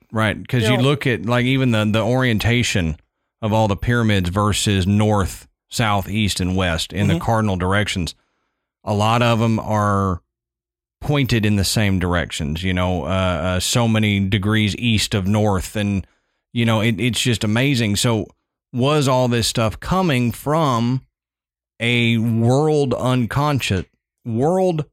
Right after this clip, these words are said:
Speaker 1: subconscious that we don't know about and that we can't tap into all the time now?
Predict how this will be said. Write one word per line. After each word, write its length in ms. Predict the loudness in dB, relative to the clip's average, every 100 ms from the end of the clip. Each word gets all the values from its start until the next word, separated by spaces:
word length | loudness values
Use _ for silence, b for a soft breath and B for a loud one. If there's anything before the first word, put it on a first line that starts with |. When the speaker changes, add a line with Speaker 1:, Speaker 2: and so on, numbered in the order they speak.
| -8
Speaker 1:
subconscious 1120 | -2 0 0 -2 0 0 0 0 0 -2 -6 _ _ _ -4
that 140 | 0
we 220 | 2 2
don't 300 | 2 0 0
know 140 | 0 0
about 180 | 0 0
and 80 |
that 60 | -2
we 180 | -2 -4
can't 320 | -2 -6 -2
tap 240 | -2 -2
into 340 | 0 0 0 -2
all 120 | -2
the 80 | -4
time 300 | -8 -8 -8
now? 200 | -10 -12